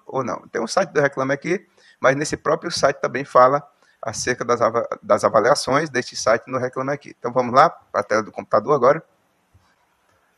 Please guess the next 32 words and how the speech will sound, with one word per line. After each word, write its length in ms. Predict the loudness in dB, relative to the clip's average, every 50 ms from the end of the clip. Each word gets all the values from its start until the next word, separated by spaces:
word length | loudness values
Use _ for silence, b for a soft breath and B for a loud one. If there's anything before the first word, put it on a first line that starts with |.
| _ _ _ _ _ _ _ _ _ _ _ _ _ -14
Então 240 | -8 -2 0 0 0
o 60 | 0
site 340 | 2 4 4 4 4 2 -2
é 60 | -6
esse 140 | -4 -4 -4
aqui, 240 | -6 -4 -2 0
ó, 160 | 0 2 0 -2
site 540 | -4 -8 -2 2 2 2 2 0 -4 -12
confiável, 720 | -16 -12 -12 -12 -12 -8 -2 0 2 2 2 2 -2 -8 -16 _ _ _ _ _ _ _ _ _ _ _ _
que 80 | -2 0
é 60 | 0
o 100 | 0 0
site 520 | -2 0 4 4 4 4 2 -2 -8 -12 -12
confiável 720 | -12 _ _ -10 -10 -8 -4 0 2 2 2 0 -2 -8
ponto 300 | -8 -8 -10 -8 -8 -12
com 300 | -10 -8 -6 -6 -6 -6 -8 _ _ _ _ _ _
ponto 200 | -8 -8 -8 -6
B 140 | -2 -2
R. 280 | 0 0 -2 -2 -8 -14 _ _ _ _ _ _ _ _ _ _ _
Então 240 | -8 -4 -2 -2 -2
eu 60 | -2
vou 360 | -4 -4 -4 -2 -2 -4 -6
procurar 400 | -4 -2 -2 -2 -2 -2 -2 -4
aqui 260 | -4 -4 -6 -6 -6 -4
um, 260 | -4 -4 -6 -8 -10
um 40 | -12
site 540 | -4 0 2 2 2 0 -2 -8 -14 -14 -16 _ _ _ _ _ _ _
pra 460 | -4 -2 0 0 0 0 -4 -6 -8 -12
usar 220 | -14 -4 -2 -2
aqui 180 | -2 -2 -6 -10
como 240 | -10 -10 -8 -8 -10
exemplo. 480 | -8 -6 -6 -6 -6 -6 -8 -12 -12